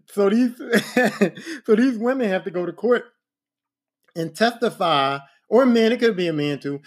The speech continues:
but these, but these people that test these drugs have to go to court sometimes and testify, say, "I tested the drugs in this case, and these drugs was drugs,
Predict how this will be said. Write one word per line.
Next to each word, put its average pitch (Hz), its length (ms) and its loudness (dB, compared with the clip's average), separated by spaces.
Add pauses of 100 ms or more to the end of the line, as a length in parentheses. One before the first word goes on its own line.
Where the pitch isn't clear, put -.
(120)
but 175 100 -8
these, 208 200 -4
but 180 200 -4
these 202 180 -8
people 220 220 0
that 190 160 4
test 208 220 0
these 175 180 -6
drugs 175 280 2
have 170 140 0
to 151 60 -8
go 170 160 0
to 165 60 -2
court 220 260 4
sometimes 156 360 -2
and 131 100 -14
testify, 151 420 -2
say, 127 260 0
"I 151 120 0
tested 151 380 -6
the 131 60 -12
drugs 160 300 0
in 156 60 -2
this 170 180 -4
case, 180 300 0 (260)
and 139 140 0
these 156 180 2
drugs 147 320 4
was 123 160 -8
drugs, 147 440 4